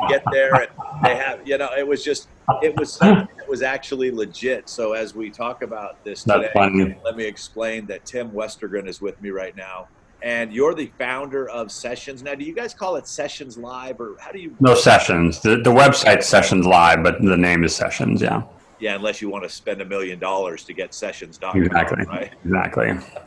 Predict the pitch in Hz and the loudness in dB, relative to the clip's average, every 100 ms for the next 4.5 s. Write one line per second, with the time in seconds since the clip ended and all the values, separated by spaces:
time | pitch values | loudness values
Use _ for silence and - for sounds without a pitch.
0 | - - - 90 92 - 98 185 190 190 | -18 -20 -8 -8 -4 -4 -4 -4 -2 -2
1 | 190 175 156 156 175 180 151 - 151 151 | -2 -8 -6 -6 -6 -6 -6 -8 -8 -6
2 | 147 143 151 151 151 165 113 85 104 101 | -6 -2 -2 -2 0 0 -2 -8 -10 -12
3 | - - 113 147 - - 101 87 85 - | -10 0 6 6 6 2 4 4 2 -14
4 | - - - - - | -20 -20 -16 -16 -14